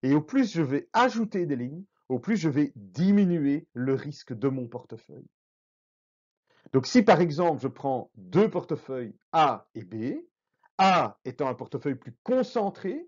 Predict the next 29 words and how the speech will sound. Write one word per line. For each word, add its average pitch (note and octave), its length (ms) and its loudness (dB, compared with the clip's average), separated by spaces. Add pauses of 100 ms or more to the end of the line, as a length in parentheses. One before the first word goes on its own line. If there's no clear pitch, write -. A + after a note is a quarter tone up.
(140)
donc B2 140 -10
c'est C3 120 -10
le C3 120 -2
même G3+ 300 2
montant F3+ 680 -4
investi, C#3 600 -10 (320)
mais C3 140 -6
dans C3 260 -2
un C3 120 -2
nombre D3+ 480 -4
plus G#2+ 300 -14
limité F3 800 -4 (400)
de, - 200 -10
de, G#2 340 -16 (360)
de G2+ 80 -12
lignes, G#3+ 380 -6
dans A2 240 -8
un A2 100 -10
nombre C#3 340 -8
plus - 180 -12
limité C#3 640 -8
d'actions, E3+ 680 -8 (580)
B, C#3+ 540 4
j'en A2+ 320 -8
ai G2+ 100 -8
plus - 520 -8
dans C3 240 -2
mon A#2 140 -8
portefeuille - 680 -12